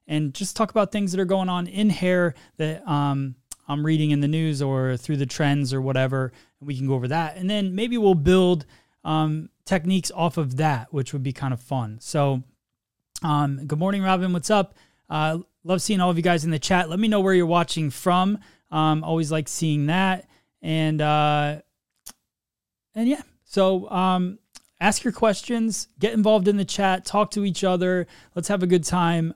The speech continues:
Um, and we'll talk about things that are going on. So,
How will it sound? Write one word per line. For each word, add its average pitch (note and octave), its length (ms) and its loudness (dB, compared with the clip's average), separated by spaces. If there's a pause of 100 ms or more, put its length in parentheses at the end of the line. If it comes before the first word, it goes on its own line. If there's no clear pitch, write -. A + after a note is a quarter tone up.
Um, D3 500 -2 (760)
and D#3+ 480 -4
we'll D#3+ 140 -6
talk D#3+ 160 -4
about E3 200 -2
things E3 200 -2
that E3 80 -2
are D#3+ 60 -2
going D#3 220 -2
on. A#2 280 -4
So, E3+ 420 0